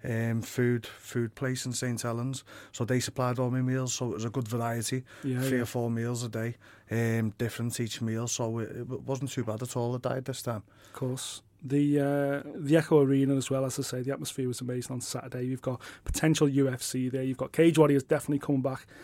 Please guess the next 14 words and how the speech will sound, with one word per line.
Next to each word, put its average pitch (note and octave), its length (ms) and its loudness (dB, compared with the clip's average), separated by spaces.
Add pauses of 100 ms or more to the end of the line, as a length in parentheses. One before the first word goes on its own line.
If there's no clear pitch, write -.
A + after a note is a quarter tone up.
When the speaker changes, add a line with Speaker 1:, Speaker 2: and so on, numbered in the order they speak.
(380)
Speaker 2:
in D3 120 6
February. C#3 680 4 (480)
It - 140 -6
certainly A3 360 6
seems F#3 300 4
to F3 80 0
be F3+ 80 10
a E3+ 80 8
happy E3 300 0
stomping E3 380 2
ground D#3+ 280 2
for D3+ 60 0
yourself, D#3 420 2
mate. F3 320 0